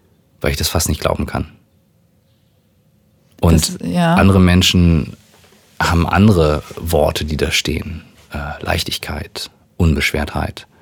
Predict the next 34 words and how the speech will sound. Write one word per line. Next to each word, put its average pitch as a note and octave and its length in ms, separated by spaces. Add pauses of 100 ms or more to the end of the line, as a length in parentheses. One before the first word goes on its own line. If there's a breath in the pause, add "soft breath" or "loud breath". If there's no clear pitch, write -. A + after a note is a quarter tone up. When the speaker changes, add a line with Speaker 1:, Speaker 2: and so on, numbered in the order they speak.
(760 soft breath)
Speaker 1:
ähm, C#2+ 720 (1120)
Verspieltheit, - 880 (460)
die E2+ 200
wichtig - 340
sind, - 200 (160)
die, - 220
die, - 260
die, - 220
die - 160
Kraft - 340
geben. - 180
Es - 120
ist - 60
nicht G2+ 140
immer F#2 200
das E2 160
eine D#2 420
Geliebte D#2+ 460
im D2 180
Kernpunkt. D2+ 460
Es D#2 140
wirkt - 180
dann D2 100
vielleicht - 320
so. - 220 (1040 loud breath)
Ähm, D2 500 (760)
Speaker 2:
Aber F3+ 180
wenn F3+ 140
wir G3+ 80
bei F#3 120
dir F#3+ 180
bleiben, F3 460
ne? D#3+ 200
Speaker 1:
Mhm. G#2 180